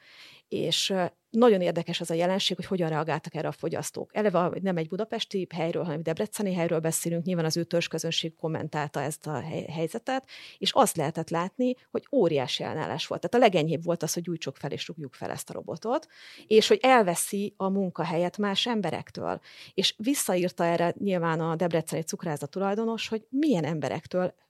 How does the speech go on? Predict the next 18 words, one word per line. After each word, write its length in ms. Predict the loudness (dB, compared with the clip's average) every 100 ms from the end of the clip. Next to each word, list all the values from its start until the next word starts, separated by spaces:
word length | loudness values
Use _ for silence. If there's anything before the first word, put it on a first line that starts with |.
| _
Hónapok 500 | 2 4 4 2 -4
óta 220 | -4 -4
ki 200 | -8 -8
van 160 | -6 -4
írva 340 | -4 -4 -4
a 180 | -4 -6
pultos 520 | -10 -8 -6 -6 -8
állás, 440 | -8 -8 -6 -6 -8
hónapok 440 | -6 -4 -4 -6
óta 220 | -8 -8
ki 180 | -8 -6
van 140 | -6 -4
írva 240 | -4 -4
a 80 | -6
cukrászás, 600 | -8 -10 -10 -8 -10 -8
nem 200 | -6 -4
jön 160 | -2
senki. 500 | -4 -6 -8 -12 -16